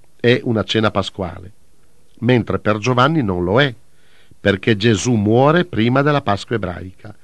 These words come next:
Gesù è il nuovo agnello che muore mentre al Tempio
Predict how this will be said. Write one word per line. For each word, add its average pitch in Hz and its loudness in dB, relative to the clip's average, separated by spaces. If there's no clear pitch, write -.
Gesù 117 -2
è 107 -2
il 98 0
nuovo 117 2
agnello 143 2
che - -4
muore 139 4
mentre 101 -2
al 110 -2
Tempio 101 -4